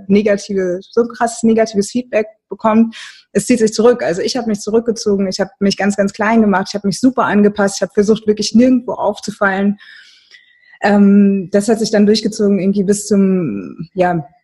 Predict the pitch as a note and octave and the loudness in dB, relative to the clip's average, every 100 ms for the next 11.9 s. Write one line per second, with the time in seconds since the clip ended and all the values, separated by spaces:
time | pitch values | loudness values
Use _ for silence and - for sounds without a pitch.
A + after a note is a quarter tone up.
0 | _ _ _ G3+ G#3+ G3 F#3 F3 F3 - | _ _ _ -2 2 2 2 0 -2 -2
1 | F3+ F3 F3 E3 G3 A3+ A3 F#3 D#3+ F2+ | -2 0 -2 0 2 2 0 -6 -8 -8
2 | D#3 D#3 E3 D#3+ E3 E3+ E3+ E3+ F3 F3+ | -6 -8 -8 -8 -4 -2 -4 -6 -6 -4
3 | E3+ F3 D#3+ F3+ G#3 G3 G3 F#3+ F3 - | -4 -2 0 0 0 0 0 -2 -4 -8
4 | _ _ _ _ F#3+ E3+ F#3+ - G3+ G3+ | _ _ _ _ 0 2 0 0 2 0
5 | G3+ - G3 G#3 A3 G#3 G#3 G#3 G#3 G3+ | -2 -2 0 0 -2 0 0 2 0 0
6 | G3 F3 G#3 A3 - G3+ G3 G#3 B3 - | -2 0 0 -2 0 0 0 0 -2 0
7 | B3+ B3+ A3 A3 G#3+ C4 C4 A3 G#3 - | -2 2 2 2 2 2 2 -2 -2 -2
8 | A3 G#3+ G#3 - G3 G3 - G3 G3 G3 | -2 2 2 2 2 2 0 -2 -2 -2
9 | - - - - G#3 G3+ F3+ - G#3+ A#3+ | -4 -14 -6 -4 0 2 2 0 2 2
10 | A#3 A3+ - F#3 F#3 F3+ - G#3 - G3+ | 2 0 0 2 2 0 -2 -4 -2 0
11 | G#3 G3 F#3+ F#3+ - G3 - F#3 F#3 | 0 2 0 0 -2 -2 -2 -4 -4